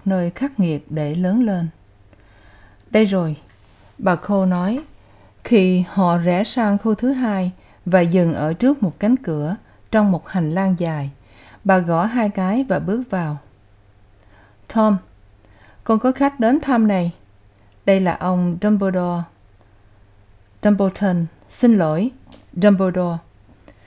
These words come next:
Ông đến để nói với con rằng, thôi, ta để ông tự nói thì hơn." Harry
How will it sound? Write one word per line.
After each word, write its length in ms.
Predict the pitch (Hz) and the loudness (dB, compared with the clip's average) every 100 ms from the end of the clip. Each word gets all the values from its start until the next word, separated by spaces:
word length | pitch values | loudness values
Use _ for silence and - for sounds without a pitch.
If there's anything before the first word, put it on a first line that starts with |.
| _ - - - | _ -20 -20 0
Ông 200 | 214 202 | 4 4
đến 280 | 190 202 294 226 | 4 4 2 4
để 160 | 190 | 4
nói 260 | 214 226 285 | 6 4 4
với 100 | 339 | 2
con 240 | 330 247 220 | 2 2 2
rằng, 360 | 202 170 151 147 _ _ _ _ - | 0 -2 -4 -8 _ _ _ _ -8
thôi, 300 | 233 202 190 - _ _ _ _ | 2 4 2 -4 _ _ _ _
ta 120 | 226 208 | 2 2
để 140 | 202 | 2
ông 240 | - 196 | 2 0
tự 220 | 190 175 165 | 2 0 2
nói 280 | 180 208 285 | 0 0 -2
thì 140 | 156 | -4
hơn." 300 | 147 190 165 - _ _ _ _ _ _ _ 269 277 _ _ _ _ _ _ _ _ _ _ - _ | -4 -4 -6 -8 _ _ _ _ _ _ _ -20 _ _ _ _ _ _ _ _ _ _ _ -20 _
Harry 540 | - 240 220 214 208 | -2 2 4 4 4